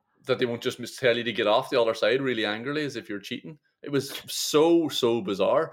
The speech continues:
And then Martin Tyler starts saying that using the number boards is really complicated. Tries to, tries to <laughs> excuse this, you know, as, as if the assistants are, have got a tough job here, doing the only thing that they seem to do during the game.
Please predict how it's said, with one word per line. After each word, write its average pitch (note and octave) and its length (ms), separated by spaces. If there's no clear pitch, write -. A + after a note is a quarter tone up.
And - 100
then B3 60
Martin B3+ 220
Tyler F#3+ 380
starts F#3+ 260
saying E3+ 300
that E3 180
using F3+ 400
the E3+ 80
number E3 340
boards C4 300
is C#3+ 100
really E3 240
complicated. F4 680
Tries D4 200
to, B3 260
tries C#4+ 240
to A#3 140
<laughs> - 0
excuse G3+ 720
this, G4 280
you C4 60
know, C4 100
as, G3+ 180
as G3 180
if A#3 200
the G3 80
assistants F#3 560
are, G3+ 60
have C#3+ 140
got D#3+ 140
a - 40
tough D#3+ 260
job C#3+ 320
here, B3 220
doing F3 180
the D#3+ 160
only E3+ 300
thing D#3 240
that D#3 80
they D3+ 100
seem D3 240
to C#3+ 80
do D3 280
during D#3 280
the C3+ 60
game. G3+ 340